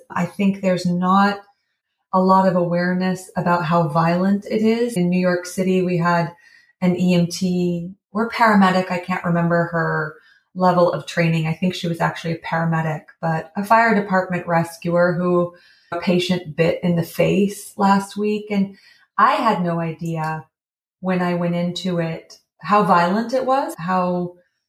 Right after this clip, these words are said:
violent patients can be when they're on drugs or having a mental health crisis. So how much you get verbally and physically assaulted. I had no idea how little life-saving went on in the field. And we have the calls that you,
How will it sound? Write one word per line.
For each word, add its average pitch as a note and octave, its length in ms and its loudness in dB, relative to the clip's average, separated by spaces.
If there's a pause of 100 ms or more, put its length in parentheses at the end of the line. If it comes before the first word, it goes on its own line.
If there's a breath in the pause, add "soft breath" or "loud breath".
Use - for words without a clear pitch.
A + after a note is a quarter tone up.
(320)
violent G3 440 2
patients F3+ 480 -4
can G#3 240 -4
be A3+ 220 -2
when G3+ 180 0
they're E3+ 200 0
on F3 240 0
drugs E3+ 460 2
or E3+ 80 0
having E3+ 320 0
a D#3+ 40 -2
mental D#3+ 320 -4
health D#3+ 320 -4
crisis. F#3+ 600 -4
So F3 120 2
how F#3 180 4
much F3+ 300 0
you E3 40 -4
get - 220 -4
verbally E3+ 480 0
and D#3+ 160 -4
physically D#3+ 480 -8
assaulted. G#3+ 640 -10 (680 soft breath)
I G#3+ 160 6
had G#3+ 300 0
no F#3+ 220 0
idea F3 760 -4
how A3 260 4
little G#3+ 320 2
life-saving - 840 -4 (140)
went F#3 200 0
on E3 220 0
in D3+ 80 -6
the D3 80 -10
field. D#3 480 -8
And E3+ 80 -6
we F3+ 100 -2
have F3 480 2
the D#3 80 -6
calls - 600 0
that - 100 -8
you, D#3 120 -10